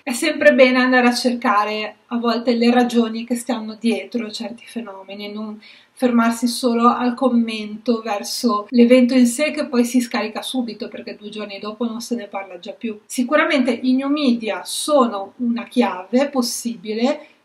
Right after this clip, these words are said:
però bisogna usarli nel modo giusto. Come tutti gli strumenti, il senso è quello di trovare come lo strumento possa essere messo a servizio di quell'esigenza e non il contrario.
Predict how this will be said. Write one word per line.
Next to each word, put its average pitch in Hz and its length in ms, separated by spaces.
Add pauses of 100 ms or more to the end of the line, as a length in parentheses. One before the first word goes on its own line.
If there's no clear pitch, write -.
(120)
però 254 280
bisogna 269 680
usarli 240 540
nel 254 160
modo 233 260
giusto. - 500
Come 247 220
tutti 294 260
gli 254 120
strumenti, 247 920 (140)
il 233 140
senso 254 640
è - 180
quello 233 260
di 226 160
trovare 214 720
come 269 260
lo 277 120
strumento 277 460
possa 277 260
essere 240 320
messo 233 260
a 247 60
servizio 233 560
di 214 160
quell'esigenza 214 760
e 240 120
non 214 140
il 202 120
contrario. 190 640